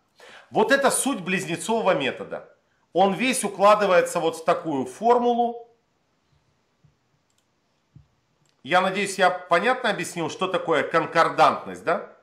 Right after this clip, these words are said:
То есть это процент семей моно- или дизиготных близнецов, в которых этот признак одновременно проявился у обоих детей.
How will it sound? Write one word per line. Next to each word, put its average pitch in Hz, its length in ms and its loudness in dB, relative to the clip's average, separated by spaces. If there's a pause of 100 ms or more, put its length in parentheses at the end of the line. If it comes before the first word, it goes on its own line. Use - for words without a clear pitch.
(120)
То - 80 -8
есть 139 120 -6
это 175 160 0
процент 190 840 2 (280)
семей 226 800 -4 (800)
моно- 196 360 8
или 127 260 2
дизиготных 139 720 -4
близнецов, 151 600 -4 (320)
в - 120 -20
которых 208 520 6
этот 165 280 -2
признак 233 360 2
одновременно 160 600 4
проявился 139 640 0
у 170 140 10
обоих 170 500 8
детей. 92 540 -12